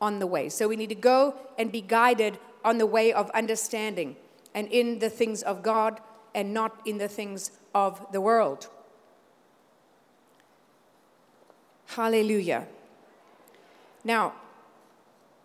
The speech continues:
I ministered this in the context of the woman, but this applies to men as well. This woman, she makes progress. She's going forward. Why? Because she works hard.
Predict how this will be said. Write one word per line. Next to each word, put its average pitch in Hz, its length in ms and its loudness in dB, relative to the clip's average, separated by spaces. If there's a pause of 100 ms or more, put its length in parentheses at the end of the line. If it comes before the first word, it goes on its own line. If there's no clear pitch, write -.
(1300)
I 233 60 2
ministered 302 420 2
this 277 160 -2
in 254 80 2
the 240 60 -2
context 254 460 0
of 208 120 -2
the 196 100 0
woman, 240 340 0 (1000)
but 220 260 0 (480)
this 247 220 2
applies 233 400 2
to 233 100 -2
men 214 200 -2
as 269 140 -2
well. 202 320 0 (680)
This 240 200 -2
woman, 294 320 2
she 277 180 -4
makes 262 260 0
progress. 240 480 2
She's 226 180 -6
going 240 240 2
forward. 214 280 0
Why? 214 240 4
Because 214 300 -6
she 247 120 -6
works 262 300 2
hard. 202 320 2